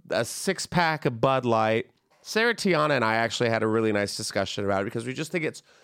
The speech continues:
so stupid how people are now throwing out bottles of Jack Daniels and Bud Light because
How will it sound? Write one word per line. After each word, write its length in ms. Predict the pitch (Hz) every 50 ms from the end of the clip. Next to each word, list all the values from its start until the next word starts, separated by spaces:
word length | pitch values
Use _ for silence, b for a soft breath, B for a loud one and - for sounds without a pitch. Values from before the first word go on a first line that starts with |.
| b b b
so 840 | b - - - - - - 165 160 165 175 185 190 190 196 185 b b b b b b b
stupid 800 | - - - - - - - - 156 151 143 139 147 120 101 101 95
how 220 | 95 117 120 123
people 420 | 117 - 135 147 151 147 147 147 143
are 100 | 135 131
now 280 | 131 131 131 127 127
throwing 580 | 117 - - 135 123 127 135 143 156 160 170 165
out 480 | 151 147 147 143 143 - - - - -
bottles 560 | 113 110 113 120 135 139 151 156 147 131 -
of 280 | 135 117 110 101 - - -
Jack 380 | - - 117 120 139 170 170 -
Daniels 800 | - 151 139 135 139 135 131 117 107 98 95 95 98 - - B B B B B B B B
and 320 | 113 123 120 123 117 95 -
Bud 280 | 123 131 147 170 151
Light 420 | 147 135 123 113 107 104 107 - - _ _ _ _ _ _ _ _ _ _ _ _ - - - 104
because 840 | 131 135 104 - - 160 170 170 151 131 120 113 113 110 - -